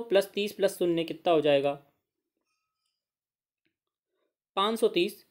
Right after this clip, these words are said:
अगला, एक सौ plus साठ plus तीन कितना हो जाएगा?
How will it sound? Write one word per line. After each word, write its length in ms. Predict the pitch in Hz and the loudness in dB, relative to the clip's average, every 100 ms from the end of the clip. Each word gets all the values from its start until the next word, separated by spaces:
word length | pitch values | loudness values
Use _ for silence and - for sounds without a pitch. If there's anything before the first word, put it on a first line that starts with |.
| - | -12
अगला, 280 | 156 165 - _ _ _ _ _ _ _ _ _ _ _ _ | -4 -4 -4 _ _ _ _ _ _ _ _ _ _ _ _
एक 200 | 196 226 | 2 2
सौ 200 | 233 247 240 | 4 2 4
plus 220 | 214 220 | 2 0
साठ 420 | - 190 202 202 | 2 2 2 0
plus 200 | 180 185 | 0 0
तीन 420 | 185 170 165 165 - _ - | 0 -2 0 -4 -12 _ -12
कितना 260 | 160 202 | -8 0
हो 80 | 180 | 2
जाएगा? 440 | 160 151 151 151 | 4 4 4 0